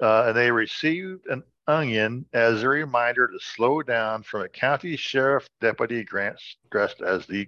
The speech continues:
Grinch. <laughs> Uh,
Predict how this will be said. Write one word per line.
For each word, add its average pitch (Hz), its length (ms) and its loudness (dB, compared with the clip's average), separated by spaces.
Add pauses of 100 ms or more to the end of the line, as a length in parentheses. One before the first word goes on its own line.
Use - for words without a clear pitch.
Grinch. - 640 -6 (580)
<laughs> - 80 -2 (560)
Uh, 98 520 4